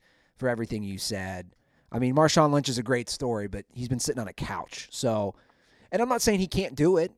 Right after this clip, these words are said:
'cause, uh, we saw it last year with, uh, Anderson for the Rams, got off the couch and had some great games, including a good playoff game against the Cowboys. But I don't know, man. I, I, I just, that pass rush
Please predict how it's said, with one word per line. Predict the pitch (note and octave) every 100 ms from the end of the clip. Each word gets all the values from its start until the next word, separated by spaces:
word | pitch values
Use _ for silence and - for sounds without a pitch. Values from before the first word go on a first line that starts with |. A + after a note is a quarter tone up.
| -
'cause, | B2 A2+
uh, | A#2+ A2+ G#2+ G#2
we | B2
saw | - C#3+ B2+
it |
last | A#2 B2 C#3+ B2+
year | G#2+
with, | G2+ G2+ - A2
uh, | G2+ F#2+ F#2 E2 _ _ _ _ _
Anderson | C3 C3+ D3+ C3+ A2+
for | A#2
the | G#2+
Rams, | A2+ C#3+ C#3 G#2+
got | B2+ A#2+
off | G#2+
the | A2+
couch | - G#2+ G#2
and | G#2+
had | A2
some | A2+
great | G2 A2+ A2+
games, | A2+ G#2 G#2+
including | A2+ A#2+ A#2
a | A2
good | A#2
playoff | - A#2+ C#3+ -
game | A2 G#2
against | G2+ F2+
the |
Cowboys. | - A#2 D3 B2 F2 F2
But | - A#2+ G#2 _ - _ _ _ _ _ _ _ _ -
I | D3+
don't | D#3+
know, | D3+
man. | C3 A#2+
I, | B2 B2+ D3+
I, | C#3
I | C#3+
just, | D3+ - - -
that | C3 -
pass | - A2 A2+ A#2+
rush | A2 G2+ - - -